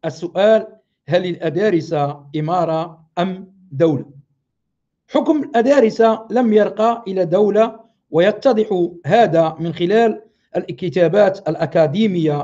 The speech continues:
بتصنيفها كإمارة، وعلى رأسهم كتاب تاريخ المغرب تعيين وتركيب الذي أشرف عليه وقدمه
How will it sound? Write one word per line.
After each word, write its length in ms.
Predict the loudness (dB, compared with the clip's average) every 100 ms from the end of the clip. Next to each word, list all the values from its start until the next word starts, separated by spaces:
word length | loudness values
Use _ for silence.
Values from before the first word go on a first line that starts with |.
| -6
بتصنيفها 960 | -6 -6 -4 -4 -4 0 2 0 -2 -12 _
كإمارة، 840 | -4 -2 0 2 2 2 0 -2 -14 _ -10
وعلى 280 | -2 2 2
رأسهم 720 | 2 -4 -4 -2 -2 -6 -12 _
كتاب 540 | -6 -2 0 0 -4
تاريخ 560 | -2 0 0 0 -2 -8 _ _ -4
المغرب 540 | -2 0 0 -2 -2
تعيين 600 | -8 -8 -4 -2 -2 -4 _ _
وتركيب 640 | -6 -2 -2 -2 -4 -6 -10 _ _ -4
الذي 380 | -2 0 0
أشرف 320 | 0 -2 -2 0
عليه 480 | 0 2 2 0 -6 -16 -8
وقدمه 840 | -2 -2 0 2 2 2 0 -4